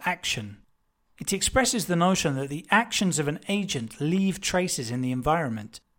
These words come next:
signs which are then read by other agents and which determine their future actions.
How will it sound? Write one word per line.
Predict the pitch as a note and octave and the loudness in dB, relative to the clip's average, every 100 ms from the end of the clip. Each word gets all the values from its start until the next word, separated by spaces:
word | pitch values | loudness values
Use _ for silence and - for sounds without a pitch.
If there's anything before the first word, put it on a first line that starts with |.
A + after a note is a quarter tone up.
| _ | _
signs | - - A3+ A3 | -2 4 6 6
which | D3+ E3+ D#3 | 4 0 2
are | |
then | D#3+ D3+ | 2 2
read | D3 F#3+ C3+ | 4 4 4
by | - C3 | 0 2
other | C#3+ C#3 C3 | 2 0 0
agents | D#3+ D3+ A2+ G#2+ - - | 0 -2 -6 -4 -4 -4
and | D#3+ | -2
which | D3+ - | -2 -2
determine | D#3+ - F3+ F3+ C3+ | -4 2 4 4 2
their | B2+ C3 | 0 -2
future | - F3 - D#3 | -2 -4 0 0
actions. | C3+ - B2+ A2+ G#2+ - | 0 -2 -8 -8 -8 -10